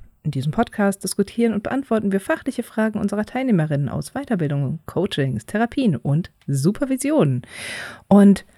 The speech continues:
heute mit einem Thema, ähm, nach dem wir nicht zwingend gefragt werden, aber mit dem wir häufig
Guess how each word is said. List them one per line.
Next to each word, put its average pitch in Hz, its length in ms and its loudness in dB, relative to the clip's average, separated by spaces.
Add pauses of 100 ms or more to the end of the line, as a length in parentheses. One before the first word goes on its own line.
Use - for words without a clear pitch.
(640)
heute 277 540 4 (1120)
mit 220 220 2
einem 196 280 6
Thema, 247 520 6 (800)
ähm, 214 680 10 (1080)
nach 214 160 6
dem 226 300 8
wir 208 360 6 (160)
nicht 214 500 6
zwingend 214 340 8
gefragt - 520 -2
werden, 165 320 6 (1200)
aber 254 360 6
mit 240 200 8
dem 226 140 10
wir 220 160 6
häufig 269 380 4